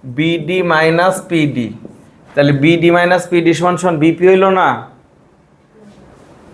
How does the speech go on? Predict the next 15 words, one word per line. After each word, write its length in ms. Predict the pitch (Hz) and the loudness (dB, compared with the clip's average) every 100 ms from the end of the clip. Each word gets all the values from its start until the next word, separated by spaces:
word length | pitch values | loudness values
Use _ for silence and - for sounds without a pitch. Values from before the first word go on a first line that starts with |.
| - 165 | -4 -2
এত 100 | 170 185 | 0 2
সহজ 220 | 180 185 190 | 2 2 2
একটা 120 | 185 190 | -2 -4
জিনিস 180 | 185 180 165 | -4 -4 -4
বোঝো 160 | 175 185 | -2 -2
না 40 | 175 | 0
কেমনে? 280 | 151 139 120 101 - | -2 -2 -4 -8 -4
এই 60 | 160 165 | -2 0
যে 80 | 165 135 | -2 0
বিডি 320 | 175 170 185 180 - | -2 -2 -4 -6 -4
থেকে 400 | 185 185 190 208 220 247 - - _ | 0 0 2 2 4 0 -8 -20 _
পিডি 260 | 190 196 190 175 | -6 -4 -4 -4
পরিমাণ 280 | 185 185 175 170 | -4 -2 0 2
বাদ 120 | 165 156 | 2 0
দিলাম, 240 | 156 131 | 0 0